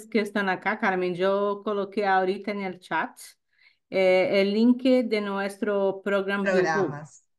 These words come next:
Speaker 1: Entonces,
Speaker 2: Sí.
Speaker 1: allá, por ejemplo, va a tener la lista de los programas,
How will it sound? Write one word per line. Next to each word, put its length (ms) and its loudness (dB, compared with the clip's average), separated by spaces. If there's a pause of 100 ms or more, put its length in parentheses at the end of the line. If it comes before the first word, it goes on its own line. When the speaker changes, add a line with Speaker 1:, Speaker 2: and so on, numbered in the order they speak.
(320)
Speaker 1:
Entonces, 440 -2
Speaker 2:
Sí. 80 -2
Speaker 1:
allá, 300 0
por 100 -4
ejemplo, 360 0
va 100 0
a 80 -4
tener 280 -6
la 140 0
lista 300 -4
de 160 -4
los 200 -6
programas, 880 -2